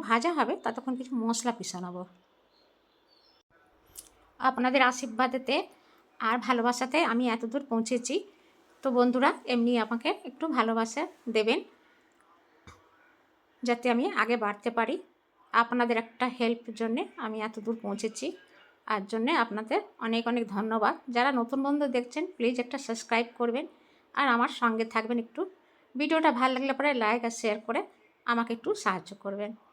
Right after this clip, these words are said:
তো আপনাদের এই সাহায্যের জন্য আমি এত দূর পৌঁছে গেলাম। তো আপনারা আমার সঙ্গে থাকবেন আমার এই জার্নিতে। দিয়ে দিচ্ছি হলদে সর্ষে, কালো সর্ষে আর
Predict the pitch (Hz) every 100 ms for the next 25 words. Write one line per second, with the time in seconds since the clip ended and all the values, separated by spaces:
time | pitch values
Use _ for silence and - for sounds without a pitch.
0 | _ _ _ - 254 254 285 294 302 -
1 | _ - 294 330 302 247 277 269 349 320
2 | 262 262 226 269 262 254 277 339 330 220
3 | 214 202 196 208 220 _ _ _ _ _
4 | _ _ - - 277 247 254 269 269 339
5 | 262 247 247 - 226 240 240 233 233 302
6 | - _ _ _ - 240 247 240 226 220
7 | 214 233 233 330 - _ _ _ _ 240
8 | 269 269 285 - 370 254 240 233 233 262
9 | 254 - 415 - 214 226 - 233 - 403
10 | - 220